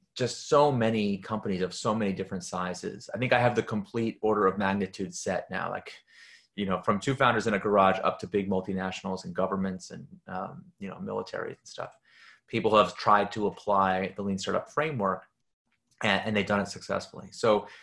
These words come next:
in a big company, the major, major difference is the portfolio of work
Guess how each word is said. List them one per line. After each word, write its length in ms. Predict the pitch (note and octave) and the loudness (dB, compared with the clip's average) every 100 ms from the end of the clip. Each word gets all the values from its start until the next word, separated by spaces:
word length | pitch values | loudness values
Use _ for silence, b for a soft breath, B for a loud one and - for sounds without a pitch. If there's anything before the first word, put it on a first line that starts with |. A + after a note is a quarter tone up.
| B B | B B
in 140 | D3+ | 2
a 200 | C3+ G2 - | 4 4 4
big 240 | A3 A3 | 4 4
company, 580 | - A#2 G#2+ G2+ G2 F#2+ | 2 2 2 0 0 0
the 160 | G2 G#2 | 0 -2
major, 500 | A#2 D3 F3+ E3+ A2 | 2 2 2 2 0
major 320 | G#2+ G2 G2 | 0 -2 -4
difference 600 | F2 A#2 - G2+ F#2+ - - | 0 0 0 -4 -6 -8 -8
is 420 | A2 G2+ F#2+ - b b b - | -4 -2 -4 -10 b b b -20
the 300 | G#2+ A2+ G2 - | 0 2 2 0
portfolio 880 | - A#2+ - - C#3+ D3 C#3+ C3+ A#2 | 2 2 2 2 4 4 4 4 6
of 220 | G#2+ F#2+ | 4 0
work 420 | G#2 A#2 G#2+ - | 2 4 4 2